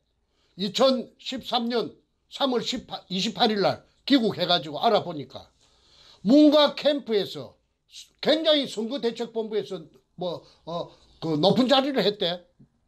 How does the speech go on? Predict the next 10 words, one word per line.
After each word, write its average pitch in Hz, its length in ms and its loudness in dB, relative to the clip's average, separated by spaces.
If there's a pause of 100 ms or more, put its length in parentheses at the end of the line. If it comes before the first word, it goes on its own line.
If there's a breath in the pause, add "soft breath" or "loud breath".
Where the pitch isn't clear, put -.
어, 196 220 0
뭐 196 440 0
무슨 220 340 -2
대책본부장인가 214 920 0
했다며. 160 440 -8 (320 soft breath)
그 226 140 -2
조양일입니다. 208 840 0 (300)
어, 160 360 -6
그 190 160 -4
연합통신의 220 760 -2